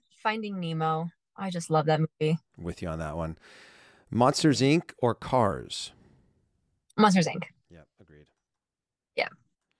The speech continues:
Speaker 2: All right, last one of this round. Incredibles versus Wall-E.
Speaker 1: Incredibles.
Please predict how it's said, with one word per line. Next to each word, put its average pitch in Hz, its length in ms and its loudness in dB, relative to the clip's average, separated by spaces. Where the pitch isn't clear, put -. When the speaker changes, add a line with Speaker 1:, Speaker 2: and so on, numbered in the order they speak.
Speaker 2:
All 107 80 -2
right, 107 180 -2
last 123 260 0
one 139 60 2
of 127 60 2
this 127 160 -2
round. 131 240 0
Incredibles 156 640 2
versus 120 280 -4
Wall-E. 95 380 -4
Speaker 1:
Incredibles. 165 920 0